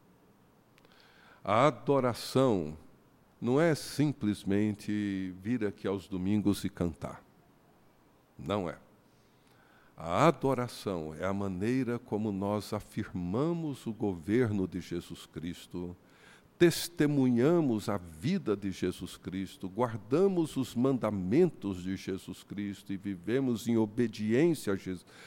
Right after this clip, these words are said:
a Jesus Cristo todos os dias.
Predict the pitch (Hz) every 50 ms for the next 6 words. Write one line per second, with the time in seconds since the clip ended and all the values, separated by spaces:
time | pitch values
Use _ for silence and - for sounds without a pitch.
0 | - - - 98 95 - 110 110 95 95 90 - - - 101 98 101 - - -
1 | 101 - - - - 107 113 131 143 139 131 135 - 127 127 120 - - 127 135
2 | - - 95 - - - - 85 76 65 67 69 - - - - - - - -